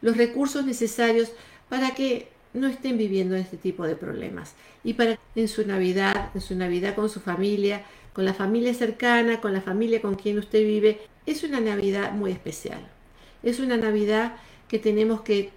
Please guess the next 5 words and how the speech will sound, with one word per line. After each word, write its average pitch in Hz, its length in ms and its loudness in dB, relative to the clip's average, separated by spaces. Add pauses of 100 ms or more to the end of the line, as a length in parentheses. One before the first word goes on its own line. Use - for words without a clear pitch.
(160)
tener 208 260 2
gratitud 220 680 0
por 262 180 -4
tener 226 440 -2 (300)
salud, 254 540 2